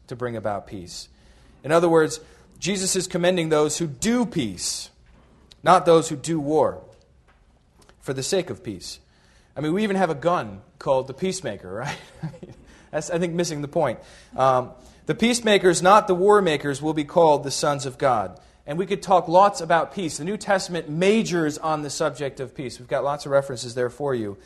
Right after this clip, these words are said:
But we have to press on 'cause time is, is constraining us, is it not?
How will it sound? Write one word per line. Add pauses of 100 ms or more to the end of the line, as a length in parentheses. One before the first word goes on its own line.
(440)
But
we
have
to
press
on
'cause
time
is,
is
constraining
us,
is
it
not?